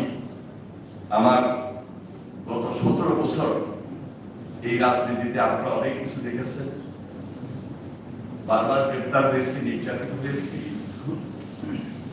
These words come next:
আমার একটা পারিবারিক জীবন আছে, আমার মেয়ে,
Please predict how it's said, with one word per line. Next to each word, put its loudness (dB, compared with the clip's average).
আমার 2
একটা 2
পারিবারিক 4
জীবন 2
আছে, 4
আমার 6
মেয়ে, 4